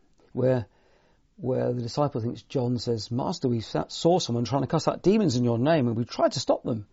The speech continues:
Jesus says, "Don't do that. If they're not against you, they're for you." Or, uh, two Corinthians six fourteen, um, where Paul says, "For what do righteousness and wickedness have in common?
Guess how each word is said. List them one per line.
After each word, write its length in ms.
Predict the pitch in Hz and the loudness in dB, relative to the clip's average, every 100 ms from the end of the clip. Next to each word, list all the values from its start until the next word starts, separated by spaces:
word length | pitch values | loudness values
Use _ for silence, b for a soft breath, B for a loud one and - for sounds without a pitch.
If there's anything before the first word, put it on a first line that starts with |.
| b b b b b _ | b b b b b _
Jesus 260 | 131 156 139 | -2 -2 0
says, 220 | 131 123 | -2 -2
"Don't 220 | - 254 | -4 -6
do 60 | 98 | -6
that. 180 | 131 - _ _ _ _ _ _ _ _ _ | -8 -10 _ _ _ _ _ _ _ _ _
If 100 | 120 | -6
they're 80 | 135 | -2
not 160 | 175 - | 0 0
against 480 | 170 185 - - | 0 0 -2 -10
you, 220 | - 135 147 _ | -12 -14 -16 _
they're 120 | 120 | -6
for 240 | 117 135 110 | -6 -6 -6
you." 160 | - - _ _ _ _ _ _ _ _ _ _ _ B B B - | -8 -16 _ _ _ _ _ _ _ _ _ _ _ B B B -8
Or, 440 | 127 120 117 - - | -6 -4 -4 -8 -8
uh, 100 | 113 | -6
two 120 | - 143 | -2 2
Corinthians 540 | 131 107 123 110 104 | 2 0 -2 -2 -4
six 1160 | - - - - - - - - - - - - | -4 -4 -4 -2 -2 -4 -10 -10 -10 -10 -12 -8
fourteen, 580 | 139 127 - 202 233 240 B B B B - | -8 -8 -6 -6 -6 -8 B B B B -6
um, 420 | 120 120 120 - | -4 -4 -6 -8
where 160 | 120 117 | -8 -8
Paul 240 | - 127 | -6 -8
says, 300 | 120 120 107 | -6 -8 -8
"For 140 | - 120 | -8 -6
what 400 | 127 156 - - | -2 -2 -2 -2
do 100 | 131 | 0
righteousness 680 | 139 156 - 120 110 - | 2 0 -2 -10 -10 -8
and 140 | 113 117 | -4 -2
wickedness 640 | 135 95 101 - - - | -2 -6 -12 -14 -20 -18
have 140 | 98 104 | -14 -12
in 100 | 101 | -8
common? 380 | 110 113 104 | -6 -6 -8